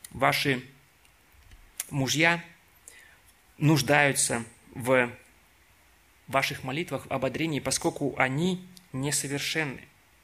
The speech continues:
Опять же, этот факт, то, что ваши мужья ещё несовершенны и никогда ими не будут. С одной стороны, это может вас раздражать,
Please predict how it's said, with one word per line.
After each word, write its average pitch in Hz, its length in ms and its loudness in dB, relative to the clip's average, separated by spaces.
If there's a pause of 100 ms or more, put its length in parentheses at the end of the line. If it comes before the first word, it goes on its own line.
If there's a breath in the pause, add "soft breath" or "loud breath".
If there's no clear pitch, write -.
(1600 loud breath)
Опять 165 240 2
же, 120 260 -4 (540)
этот - 240 -4
факт, - 540 -2
то, 147 100 -2
что 135 280 -2
ваши 147 300 -2
мужья 135 340 -2
ещё 143 380 0
несовершенны 151 680 -4
и - 140 -8
никогда 156 320 -2
ими 180 140 2
не 170 140 0
будут. 143 380 -8 (1700 loud breath)
С - 100 -6
одной 180 180 0
стороны, 170 540 2 (100)
это 139 460 2 (440)
может 147 460 0
вас 143 300 2
раздражать, 123 760 -2